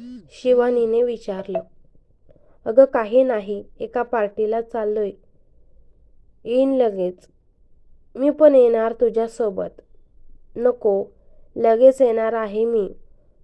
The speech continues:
तू काय करणार आहे बरं इ-, तिथे येऊन?" "जा, मला एकटीला बोर होतं. सकाळी पण किती मिस केलं मी तुला माहितीये,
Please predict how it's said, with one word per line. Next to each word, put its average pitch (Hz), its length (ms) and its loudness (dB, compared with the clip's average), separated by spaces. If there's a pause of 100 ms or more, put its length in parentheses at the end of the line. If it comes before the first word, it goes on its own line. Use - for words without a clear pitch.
(120)
तू 269 80 2
काय 262 280 -2
करणार 247 420 0
आहे 220 280 -4
बरं 220 300 -2
इ-, 220 140 -2 (220)
तिथे 226 240 -8
येऊन?" 202 480 -6 (1700)
"जा, 214 240 0 (400)
मला 269 220 4
एकटीला 233 440 2
बोर 220 280 2
होतं. 220 420 -2 (400)
सकाळी 247 460 0
पण 240 280 0
किती 247 300 -4
मिस 254 300 2
केलं 226 320 -2
मी 240 160 0
तुला 208 340 -2
माहितीये, 208 680 -6